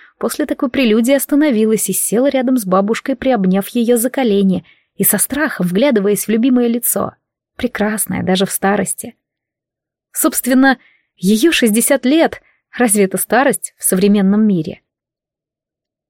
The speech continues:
Анна Афанасьевна в своё время была потрясающей красавицей.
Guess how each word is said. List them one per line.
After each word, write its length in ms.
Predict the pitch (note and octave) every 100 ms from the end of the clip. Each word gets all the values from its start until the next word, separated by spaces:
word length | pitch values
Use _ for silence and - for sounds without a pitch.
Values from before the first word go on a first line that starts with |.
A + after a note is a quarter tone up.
| _
Анна 380 | - C4 D4+ B3+
Афанасьевна 840 | A#3+ - A3+ D#4 D#4 - E3+ F3+ - _ _ _
в 80 | -
своё 300 | G3 C#4+ C#4
время 300 | D4 C4 A#3+
была 240 | A3+ C4+
потрясающей 600 | A#3 A3 A3 C4 B3 -
красавицей. 840 | - G#3 - F3 F3+ - - G#3